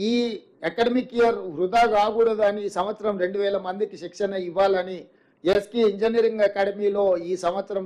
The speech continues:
రెండు వేల మందిని ఎంపిక చేసి శిక్షణ ఇవ్వమని ఆదేశాలు ఇవ్వడమే కాకుండా నెక్స్ట్ year నుంచి ప్రతి సంవత్సరం ఇరవై వేల మంది స్టూడెంట్స్ను ఈ యంగ్ ఇండియా యూనివర్సిటీలో ఎంపిక చేస్తున్నాం.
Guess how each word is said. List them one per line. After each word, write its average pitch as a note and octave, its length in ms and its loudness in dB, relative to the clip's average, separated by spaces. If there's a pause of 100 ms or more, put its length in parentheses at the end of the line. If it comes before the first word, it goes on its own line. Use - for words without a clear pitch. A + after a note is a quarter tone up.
రెండు F3 180 -2
వేల F3+ 140 4 (100)
మందిని F#3+ 340 -8 (840)
ఎంపిక G3 300 -2 (140)
చేసి G3 260 0 (120)
శిక్షణ G3+ 320 -2 (100)
ఇవ్వమని F#3+ 380 -2 (140)
ఆదేశాలు F#3 440 0
ఇవ్వడమే F3+ 320 -2 (100)
కాకుండా E3+ 380 -4 (420)
నెక్స్ట్ E3+ 460 -4
year A#3+ 240 6
నుంచి A#3 180 -2 (120)
ప్రతి G3+ 280 0
సంవత్సరం G#3+ 400 0 (180)
ఇరవై G3+ 320 4
వేల G3 220 2
మంది F#3 260 -8
స్టూడెంట్స్ను G#3 640 0 (160)
ఈ - 20 0 (220)
యంగ్ G3+ 260 4
ఇండియా F#3+ 220 4 (540)
యూనివర్సిటీలో F#3 680 2 (160)
ఎంపిక E3 260 -10 (140)
చేస్తున్నాం. D3+ 360 -4